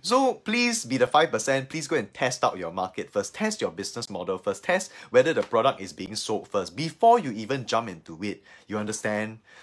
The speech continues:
Um, yeah, so that just makes sense for me lah. But for some weird reason that other people, other trainers are teaching people to buy in bulk and buy, you know, ten thousand, twenty thousand dollars worth of goods and then do giveaways and do all the kind of nonsense. And I'm like, "Huh?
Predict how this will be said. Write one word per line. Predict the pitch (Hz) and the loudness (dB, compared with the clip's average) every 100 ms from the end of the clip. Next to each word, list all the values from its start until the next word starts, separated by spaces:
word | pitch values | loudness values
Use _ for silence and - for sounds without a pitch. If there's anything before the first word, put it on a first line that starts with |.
| - - 92 | -20 -10 -2
Um, | 95 95 95 95 92 - | 0 2 -2 -6 -16 -12
yeah, | 110 131 104 | 0 2 2
so | - | 2
that | 160 180 | 4 4
just | 165 143 | 4 2
makes | 143 - | -2 2
sense | 131 120 - | 2 2 -2
for | 90 | -6
me | 101 117 95 | -6 -8 -8
lah. | 78 | -6
But | 87 104 | -2 0
for | 147 | 0
some | 143 170 156 113 98 | 2 2 0 -10 -12
weird | - 117 143 | -6 0 0
reason | 110 123 127 135 | 0 -2 -2 0
that | 107 | 2
other | 110 127 | 2 0
people, | 127 110 127 127 - | -2 0 0 0 0
other | 120 131 | 0 0
trainers | 139 123 117 123 | -2 -4 -2 -2
are | 123 | -4
teaching | - 107 - | -6 -8 -8
people | 110 101 120 | -6 -2 -2
to | 101 | 0
buy | 98 117 | 4 4
in | 113 92 | 4 2
bulk | 117 117 110 | 6 6 4
and | 92 | 0
buy, | 90 113 117 | 2 4 4
you | 107 | 0
know, | 92 110 | -4 -4
ten | 120 123 | -4 0
thousand, | 104 104 113 | 0 0 -2
twenty | 110 120 | -4 -2
thousand | 98 104 113 | -2 -4 -2
dollars | 101 104 104 | 0 0 -2
worth | 117 | -4
of | 85 - | -4 -6
goods | 117 110 | -4 -4
and | 98 107 | -4 -6
then | 123 - - - | -8 -12 -14 -6
do | 127 | -6
giveaways | 127 131 101 117 120 110 | -4 -4 -2 0 -2 -4
and | 92 | -4
do | 127 | 0
all | 104 | 0
the | 104 | 0
kind | 131 | -4
of | 95 | -4
nonsense. | 110 107 120 | -4 -4 -6
And | 120 117 | -4 -4
I'm | 127 | -2
like, | 123 | -2
"Huh? | 165 240 | 2 0